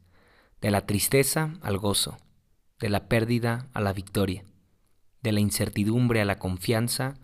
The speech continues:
y de la vergüenza a la gloria. Tres historias en una, que desnudan y revelan hasta lo más profundo del corazón de Dios.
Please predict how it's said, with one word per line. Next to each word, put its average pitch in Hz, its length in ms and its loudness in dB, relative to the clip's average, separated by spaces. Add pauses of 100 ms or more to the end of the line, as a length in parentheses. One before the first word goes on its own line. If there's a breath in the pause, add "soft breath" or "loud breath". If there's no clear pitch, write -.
(340 soft breath)
y - 120 -6
de 101 100 -2
la 95 100 0
vergüenza 104 680 0 (100)
a 104 120 -4
la 92 120 -4
gloria. 95 400 -4 (1120)
Tres 135 240 2
historias 123 440 2
en 101 140 2
una, 95 220 0 (500 soft breath)
que 110 140 0
desnudan 123 500 4
y 107 60 0
revelan 104 480 0
hasta 101 200 -4
lo 98 120 -2
más 107 340 2
profundo 117 520 -2
del 98 120 -2
corazón 95 460 -4
de 92 80 -2
Dios. 92 400 -8